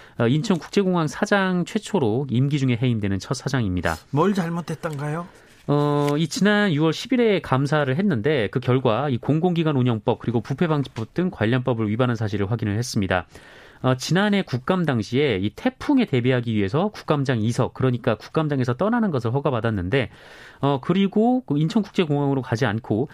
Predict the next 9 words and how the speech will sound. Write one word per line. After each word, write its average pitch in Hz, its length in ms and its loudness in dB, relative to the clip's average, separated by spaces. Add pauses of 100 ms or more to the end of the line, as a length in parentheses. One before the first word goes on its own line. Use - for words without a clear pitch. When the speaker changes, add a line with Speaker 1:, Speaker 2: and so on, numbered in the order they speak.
(240)
Speaker 1:
어, 107 140 0
안양 139 340 2
소재한 175 400 0
보-, 131 180 -4
안양에 156 380 0
소재한 139 400 0
본인의 123 280 2
자택으로 123 440 0
가서 104 300 0